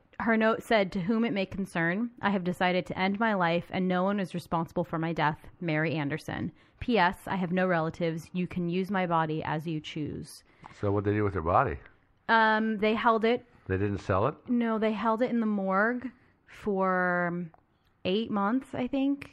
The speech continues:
Speaker 1: while they were trying to identify her, and then finally embalmed her and buried her in an unmarked grave.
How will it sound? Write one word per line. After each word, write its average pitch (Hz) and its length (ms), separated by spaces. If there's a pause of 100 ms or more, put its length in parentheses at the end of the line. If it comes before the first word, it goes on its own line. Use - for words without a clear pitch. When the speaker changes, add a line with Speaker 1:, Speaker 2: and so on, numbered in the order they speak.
(120)
Speaker 1:
while 190 140
they 196 100
were 190 80
trying 202 200
to 196 60
identify 185 480
her, 233 160
and 202 140
then 180 120
finally 180 400
embalmed 165 380
her 180 120
and 165 120
buried 165 300
her 175 180
in 165 100
an 156 100
unmarked 165 460
grave. 160 400